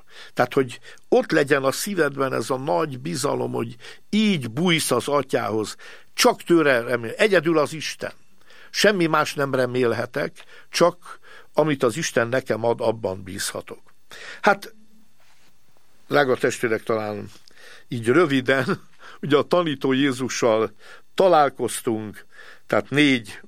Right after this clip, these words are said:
négy kép, amit itt próbáltunk egy picit szemlélni,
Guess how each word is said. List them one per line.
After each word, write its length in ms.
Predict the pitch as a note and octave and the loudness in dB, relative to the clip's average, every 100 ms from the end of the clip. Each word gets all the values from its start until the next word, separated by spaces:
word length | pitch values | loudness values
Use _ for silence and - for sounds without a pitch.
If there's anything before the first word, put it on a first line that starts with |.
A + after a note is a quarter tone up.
| - | -18
négy 460 | - B2 B2 G#2+ - | -4 0 0 -2 -6
kép, 480 | - F3+ D3 - - - - - - - - | 0 2 2 0 -20 -20 -20 -20 -20 -20 -8
amit 340 | A#2 A2 G#2 | -4 -2 -2
itt 500 | G#2 - - - - - - - | -6 -6 -12 -14 -14 -16 -18 -4
próbáltunk 540 | C3 B2+ G#2+ - G2 | 0 2 2 0 -8
egy 100 | G2+ | -10
picit 360 | - G#2+ - G2 | -8 -8 -8 -6
szemlélni, 720 | - C3 A#2+ G#2 G2 F#2 F2+ | -4 -4 -4 -6 -6 -10 -12